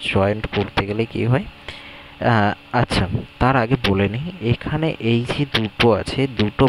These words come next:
ফ্লেঞ্জ, দুটো ফ্লেঞ্জ লাগানোর কা-, দুটো ফ্লেঞ্জ। এবারে দুটো planes যদি এই যে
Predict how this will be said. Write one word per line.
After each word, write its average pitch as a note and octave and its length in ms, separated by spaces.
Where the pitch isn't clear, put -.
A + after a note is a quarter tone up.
ফ্লেঞ্জ, F2 320
দুটো A#2 240
ফ্লেঞ্জ B2+ 320
লাগানোর C#3+ 460
কা-, G2+ 320
দুটো A#2 240
ফ্লেঞ্জ। F#2+ 460
এবারে B2 260
দুটো A2 300
planes A2 480
যদি A#2 440
এই B2 280
যে C#3+ 100